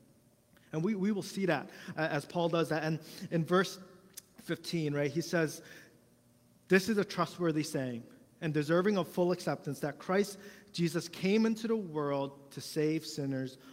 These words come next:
of whom I am foremost, right? Paul just says the gospel. He says, "This is the teaching you should be hearing from other teachers. This is what you should be hearing from teachers who have the pulpit, teachers who have influence,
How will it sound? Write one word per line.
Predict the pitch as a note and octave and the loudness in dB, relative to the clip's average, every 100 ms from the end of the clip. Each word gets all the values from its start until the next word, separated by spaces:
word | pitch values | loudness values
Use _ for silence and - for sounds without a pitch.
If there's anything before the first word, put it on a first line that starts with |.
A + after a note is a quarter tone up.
| - | -2
of | F#3+ F#3 | 0 2
whom | F3+ D#3 | 0 2
I | C#3+ | 0
am | C3+ | -2
foremost, | C3 D#3 D3 D3+ D3 - - C#3 A#2+ | -6 -2 0 -2 -4 -12 -4 -2 0
right? | D3+ D3 - - - - _ _ - | -2 -2 -10 -20 -20 -20 _ _ -16
Paul | - F3+ | -4 0
just | D#3 D3 | 0 0
says | E3 C#3 | 0 -2
the | C#3+ | -2
gospel. | C#3 B2+ - B2 G#2+ - - _ _ _ - - - - - | -2 -4 -6 -12 -12 -18 -20 _ _ _ -20 -20 -20 -12 -6
He | |
says, | E3+ F3 C3+ | 0 2 4
"This | F#3+ G3+ | 2 2
is | |
the | E3+ | -2
teaching | - F#3 - D#3 | 0 -2 -2 -2
you | D3+ | -2
should | - C#3 | -4 -6
be | C#3 | -6
hearing | C#3+ C3+ B2 | -4 -6 -6
from | - C#3 | -8 -6
other | B2+ B2 | -4 -6
teachers. | - A#2+ - A2+ - - _ _ _ _ _ _ _ _ _ _ _ _ _ _ - | -6 -10 -10 -14 -16 -20 _ _ _ _ _ _ _ _ _ _ _ _ _ _ 0
This | F3+ G#3 | 0 2
is | E3+ | 0
what | F#3 | 2
you | E3+ | 2
should | - F3 | 0 -2
be | E3 | -2
hearing | F3+ F3+ F3+ | 2 2 2
from | F3 D3+ - - | -2 -4 -6 -12
teachers | - G3 F#3 G3 - | -2 0 2 2 2
who | F3+ | -2
have | C#3+ E3 D#3+ | 0 0 0
the | |
pulpit, | D#3+ - F3 F3+ F3+ - - - - | -2 0 -2 0 -2 -4 -20 -20 -4
teachers | G3 F#3+ F#3+ | 0 2 2
who | F3 | 4
have | F3+ E3 | 4 4
influence, | E3+ E3 F3 E3+ E3+ | 2 0 0 0 0